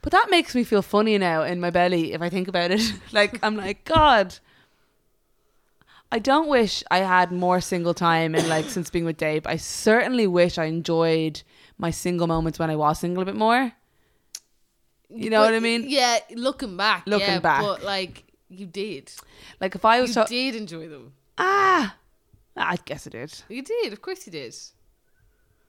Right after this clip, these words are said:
Speaker 1: I worked fast in those, in those times.
Speaker 2: No,
Speaker 1: <laughs>
Speaker 2: I remember in that, like, year you were single, there was, you had f-, you fancied people, you hooked up with people, great, great.
Speaker 1: I was shifting every dog and divil, really.
Speaker 2: Shifting every dog and divil.
Speaker 1: Yeah.
Speaker 2: But you did appreciate it at the time, you know what I mean? Like
Speaker 1: Yeah.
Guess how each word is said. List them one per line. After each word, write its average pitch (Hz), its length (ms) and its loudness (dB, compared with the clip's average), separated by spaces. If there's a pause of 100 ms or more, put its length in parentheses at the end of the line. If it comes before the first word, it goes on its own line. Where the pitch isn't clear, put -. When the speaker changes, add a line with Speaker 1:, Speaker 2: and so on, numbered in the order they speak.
(260)
Speaker 1:
I 214 60 -6
worked 254 260 -6
fast 175 560 0
in 165 80 -4
those, 160 320 -6
in 160 100 -10
those 165 300 0
times. 170 500 0
Speaker 2:
No, 302 100 -6
Speaker 1:
<laughs> - 20 -2
Speaker 2:
I - 80 2
remember 233 340 -4
in 185 100 -6
that, 190 160 -6
like, 180 180 -10
year 175 280 -10
you 165 160 -10
were 165 100 -10
single, 170 460 -10
there 160 140 -10
was, 151 180 -18
you 165 80 -12
had 151 100 -14
f-, - 260 -20
you - 140 -18
fancied 269 560 -8
people, 269 340 -4
you 202 160 -6
hooked 254 220 -14
up 262 140 -12
with 240 80 -14
people, 240 360 -12
great, 214 460 -10
great. 180 260 -10
Speaker 1:
I - 20 -6
was 208 80 -6
shifting 226 360 -4
every 190 140 0
dog 175 200 2
and 156 80 -6
divil, 220 300 2
really. 165 100 0 (100)
Speaker 2:
Shifting 208 140 2
every 247 160 -4
dog 202 180 -8
and 190 60 -16
divil. 226 180 -12 (180)
Speaker 1:
Yeah. 190 160 -2
Speaker 2:
But 392 100 0
you 339 160 -2
did 359 280 -2
appreciate 254 580 -6
it 175 40 -12
at 165 140 -12
the 156 80 -20
time, 147 240 -14
you 147 60 -14
know 208 80 -8
what 254 60 -10
I - 20 -8
mean? 311 180 -6
Like 175 340 -12 (120)
Speaker 1:
Yeah. 196 400 6